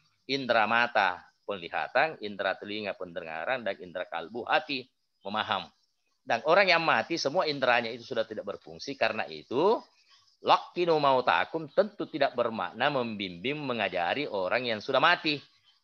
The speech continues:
Dipraktik di masyarakat adalah membimbing mengajari orang yang sudah mati itu di kuburan. Maka ketika baru dikuburkan itu ada pembacaan namanya talaqin. Padahal dalilnya dia rujuk kepada lakinu mautakum bi kalimati la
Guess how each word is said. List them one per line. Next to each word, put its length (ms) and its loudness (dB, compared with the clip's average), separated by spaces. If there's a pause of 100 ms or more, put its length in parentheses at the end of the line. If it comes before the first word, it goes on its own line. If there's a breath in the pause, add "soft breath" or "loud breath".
(160)
Dipraktik 480 4
di 80 -2
masyarakat 720 2
adalah 240 4
membimbing 480 -4
mengajari 560 0
orang 400 2
yang 80 -2
sudah 240 -2
mati 400 -6
itu 160 -8
di 80 -6
kuburan. 560 2
Maka 240 -4
ketika 480 0 (320 soft breath)
baru 320 4
dikuburkan 1040 0
itu 480 -4 (240)
ada 240 2
pembacaan 560 0
namanya 400 -2
talaqin. 560 -2
Padahal 400 2
dalilnya 400 2
dia 160 2
rujuk 320 -8
kepada 400 0
lakinu 640 -4 (480 soft breath)
mautakum 640 -2
bi 80 -8
kalimati 480 -6
la 160 2